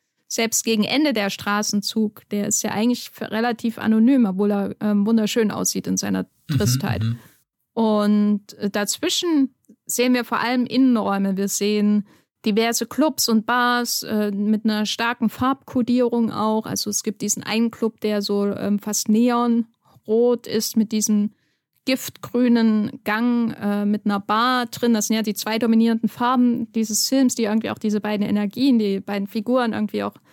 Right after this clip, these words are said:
Speaker 1: repräsentieren und auch dieses Hin- und Hergerissen sein, immer wieder rot, ge-, äh, rot, grün, rot, grün und so weiter in diesem Film.
Speaker 2: Moment, wer ist jetzt wer genau?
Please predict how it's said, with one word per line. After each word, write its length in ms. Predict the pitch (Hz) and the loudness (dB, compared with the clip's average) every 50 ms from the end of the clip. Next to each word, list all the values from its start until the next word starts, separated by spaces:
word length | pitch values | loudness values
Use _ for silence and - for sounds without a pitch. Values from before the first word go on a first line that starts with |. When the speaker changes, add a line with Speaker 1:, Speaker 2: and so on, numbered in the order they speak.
| _ _ _ _ _ _ - | _ _ _ _ _ _ -8
Speaker 1:
repräsentieren 720 | - 208 208 - 214 202 - 202 - - 254 262 240 226 | -6 -6 -6 -4 -4 -2 -2 -2 -2 0 0 0 2 0
und 80 | 214 165 | 0 -2
auch 140 | 175 208 - | -4 -4 -2
dieses 360 | - 214 202 196 196 - - | -2 -2 0 0 -2 0 2
Hin- 220 | 294 285 277 262 | 2 4 4 4
und 240 | - - 214 - - | 2 0 -4 -4 -2
Hergerissen 720 | 240 240 254 233 240 226 - 220 - - 226 214 208 220 - _ _ _ | -2 -2 -2 -2 -2 -2 -2 -2 0 0 0 0 0 -2 -4 _ _ _
sein, 380 | - - - 220 220 220 226 220 | -6 -4 -2 0 0 0 0 0
immer 220 | - 240 240 226 | 2 2 2 2
wieder 200 | 220 220 220 214 | 0 0 0 -2
rot, 420 | 214 208 - 233 247 247 240 - - | -2 0 2 2 2 2 0 -4 -6
ge-, 100 | 214 208 | -6 -4
äh, 320 | 208 208 - 208 208 202 202 | -4 -4 -4 -2 -2 -2 -2
rot, 500 | 202 202 220 226 233 233 - - - _ _ _ _ _ - | -2 0 0 0 0 0 -2 -8 -20 _ _ _ _ _ -6
grün, 240 | - 240 247 240 226 | -2 0 2 2 2
rot, 300 | 226 - 220 220 220 - | 2 0 0 -2 -2 -4
grün 300 | - - 262 269 262 240 | -4 0 2 2 2 2
und 160 | - 226 226 | 0 -2 -2
so 120 | - 226 214 | -2 -2 -2
weiter 260 | 220 220 214 - 220 | -2 -4 -4 -2 -2
in 80 | 214 | 0
diesem 220 | 214 214 214 220 214 | -2 -2 -2 -4 -4
Film. 280 | - 226 226 220 226 - _ - | 0 0 0 0 0 -2 _ -6
Speaker 2:
Moment, 320 | 143 143 143 135 123 113 | -4 -2 0 0 0 0
wer 140 | 127 127 123 | 0 0 0
ist 80 | 120 131 | 0 0
jetzt 180 | 127 - - | -2 -2 -2
wer 180 | 117 113 117 131 | -4 -4 -4 -2
genau? 400 | 135 135 139 147 156 165 160 | -2 -2 -2 -2 -2 -4 -6